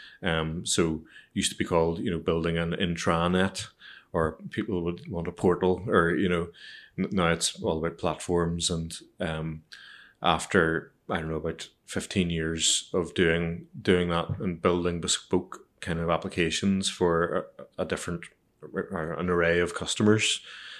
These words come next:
um, but specializing in manufacturing, um, businesses, uh, I saw the opportunity to,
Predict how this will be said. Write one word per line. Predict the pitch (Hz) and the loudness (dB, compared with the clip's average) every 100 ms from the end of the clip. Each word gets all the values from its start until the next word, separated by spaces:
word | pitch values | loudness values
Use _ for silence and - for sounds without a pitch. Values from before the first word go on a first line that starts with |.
| - - | -10 -2
um, | 87 85 | 0 2
but | 85 92 - _ _ - | 2 0 -4 _ _ -4
specializing | - 98 87 101 85 85 87 85 | 4 4 4 4 6 4 2 -2
in | 82 | -2
manufacturing, | 82 82 82 - 107 104 110 - _ - | -2 -2 -6 0 4 4 2 -8 _ -6
um, | 117 104 101 | 0 2 2
businesses, | 101 110 110 101 - - - - - - - - | 2 0 0 0 0 -4 -10 -20 -20 -20 -16 -4
uh, | 85 82 82 82 87 139 - | -2 0 0 0 -2 -6 -6
I | |
saw | 87 95 85 | 0 2 4
the | 82 | 2
opportunity | 78 - 92 85 82 82 | 0 -4 -4 -2 -2 -4
to, | 82 - 82 82 85 | -4 -2 0 2 0